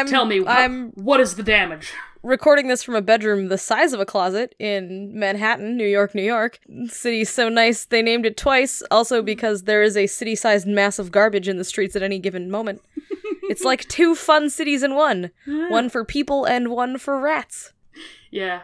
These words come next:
Speaker 2: I just, I just really wanted to feel the New York experience. I wanted to get inside my podcasting partner's head by just
Speaker 1: <laughs> Living in a
Speaker 2: living
Speaker 1: closet and surviving on ketchup?
Speaker 2: Yeah, living, living in a room roughly the size of the coffin I will be buried in.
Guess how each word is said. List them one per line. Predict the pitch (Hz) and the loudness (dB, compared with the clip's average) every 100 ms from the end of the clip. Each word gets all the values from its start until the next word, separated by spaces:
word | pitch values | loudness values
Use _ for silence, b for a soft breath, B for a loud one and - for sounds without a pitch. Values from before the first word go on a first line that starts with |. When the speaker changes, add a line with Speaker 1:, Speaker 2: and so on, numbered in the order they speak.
| - | -4
Speaker 2:
I | 285 | -2
just, | 320 381 - | 0 -2 -2
I | 277 | -2
just | 381 370 | -2 -2
really | 247 285 | -2 -2
wanted | 262 254 233 220 | -2 -2 -2 -6
to | |
feel | - - 233 233 226 214 | -12 -14 -8 -2 0 0
the | 185 208 | -2 -8
New | 196 202 | -6 -8
York | 196 185 175 175 | -6 -4 -6 -8
experience. | 160 - - 170 165 151 147 - - B B | -12 -14 -14 -14 -12 -14 -16 -18 -20 B B
I | 285 | -2
wanted | 311 320 262 | 2 0 0
to | |
get | 196 247 233 | -6 -2 -2
inside | 233 208 - 233 214 196 170 | -2 -6 -6 -2 0 0 -4
my | 190 185 | -8 -10
podcasting | - 220 208 190 208 208 214 175 | -10 -4 -4 -4 -6 -4 -8 -6
partner's | 196 170 175 165 160 | -6 -6 -8 -16 -10
head | 185 170 156 160 B B B B | -6 -6 -6 -14 B B B B
by | 262 262 | -4 -2
just | 269 302 - - - - | 0 -2 -4 -8 -12 -14
Speaker 1:
<laughs> | - | -10
Living | 240 247 370 214 262 | -6 0 6 6 6
in | 254 | 4
a | 240 | 4
Speaker 2:
living | 233 | 4
Speaker 1:
closet | 240 220 226 254 | 6 8 8 4
and | 240 | 2
surviving | - 233 214 202 214 | 0 4 6 6 4
on | 202 | 2
ketchup? | 190 208 320 330 _ | 2 0 2 0 _
Speaker 2:
Yeah, | 359 - - | -12 -12 -4
living, | 269 403 381 359 311 - | 2 2 4 2 0 0
living | 294 370 339 311 | 2 4 4 2
in | 311 285 | 2 0
a | 277 262 247 _ | -2 -6 -12 _
room | 214 320 294 240 208 196 - | 0 2 4 0 -4 -8 -12
roughly | 226 202 247 247 - 240 | -12 -4 0 0 -2 -6
the | 220 | -4
size | 240 196 190 190 | -4 -2 -2 -4
of | 208 | -6
the | 208 | -8
coffin | - 202 185 185 | -6 -6 -6 -8
I | 175 | -10
will | 170 | -10
be | 180 | -10
buried | 165 196 202 185 170 | -6 -4 -2 -2 -6
in. | 156 | -10